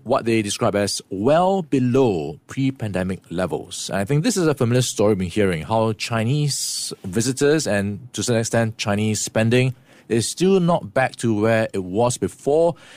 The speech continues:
And there's always this narrative now that we are hearing about them holding back, being more conservative,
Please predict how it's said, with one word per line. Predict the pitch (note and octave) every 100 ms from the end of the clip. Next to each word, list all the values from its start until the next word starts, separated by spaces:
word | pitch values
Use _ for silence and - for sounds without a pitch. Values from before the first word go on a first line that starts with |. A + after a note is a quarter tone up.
| - -
And | A2+ A2+
there's | A2+ -
always | A#2+ C3+ B2+
this | B2+
narrative | A#2 A#2 B2 B2+ A2+
now | A2+ A#2 A#2 A#2
that | F#2+
we | G2
are |
hearing | F2+ A#2 A2+ A2+
about | G#2+ E2+ G2+ G2 _ _ _ _ _ -
them | A2+ A2 A2 G#2+ A2 A2+
holding | - B2+ A#2+ A#2
back, | G2 C#3+ A3 - - -
being | A2+ G#2+
more | G#2+
conservative, | - F#2 F2 C#3+ E3+ E3+ F3 E3+